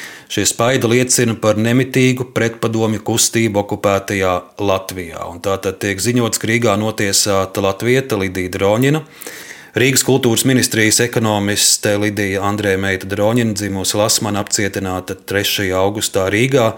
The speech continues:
Jau piecdesmitajos gados viņa izcieta piecus gadus ilgu sodu nometnē. Tālāk te ir rakstīts, ka,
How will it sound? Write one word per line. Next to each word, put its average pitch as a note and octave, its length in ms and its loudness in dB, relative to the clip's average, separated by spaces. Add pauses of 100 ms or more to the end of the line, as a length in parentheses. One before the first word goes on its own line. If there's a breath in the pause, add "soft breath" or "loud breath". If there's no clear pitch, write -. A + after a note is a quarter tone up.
(540 loud breath)
Jau G2+ 160 0
piecdesmitajos G#2+ 760 0
gados G#2 400 0
viņa G2 160 -2
izcieta G2 480 -2
piecus G2+ 440 -2
gadus G2+ 360 0
ilgu A#2 280 2
sodu G#2 400 2
nometnē. C3 520 2 (840 loud breath)
Tālāk G2+ 560 2
te G2+ 140 0
ir G2+ 80 0
rakstīts, G#2+ 500 -2
ka, G#2+ 140 0